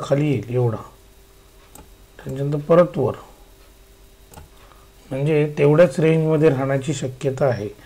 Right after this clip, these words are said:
जर त्याने हा लो तोडला, आता हा लो तोडला तर हा लो काय आहे, तर दहा हजार सहाशे ऐंशी,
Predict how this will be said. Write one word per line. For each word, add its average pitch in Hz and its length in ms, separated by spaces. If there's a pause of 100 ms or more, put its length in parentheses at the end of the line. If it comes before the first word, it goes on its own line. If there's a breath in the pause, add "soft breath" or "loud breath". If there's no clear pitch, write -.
(840 soft breath)
जर 170 260 (100)
त्याने 165 220
हा 156 260 (220)
लो 147 360 (120)
तोडला, 131 340 (400)
आता 131 280 (120)
हा 135 220
लो 139 220 (120)
तोडला 143 320
तर 147 260 (800 loud breath)
हा 131 180
लो 135 240
काय 147 300
आहे, 120 260 (920)
तर 131 260 (2250)
दहा 143 200
हजार 143 280
सहाशे 131 480
ऐंशी, 135 440